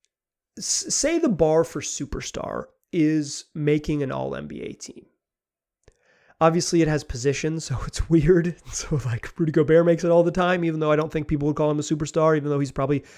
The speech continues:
one of the best defensive players in the history of the sport.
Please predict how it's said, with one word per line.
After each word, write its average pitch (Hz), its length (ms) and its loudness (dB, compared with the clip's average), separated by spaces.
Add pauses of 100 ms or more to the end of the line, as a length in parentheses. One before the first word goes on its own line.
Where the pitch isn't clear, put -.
(260)
one 135 160 0
of 131 140 -2
the 131 80 -2
best 131 240 0
defensive 139 340 -2
players 135 240 -2
in 135 80 0
the 131 80 -2
history 139 560 -2
of 135 140 0
the 135 120 0
sport. - 560 -2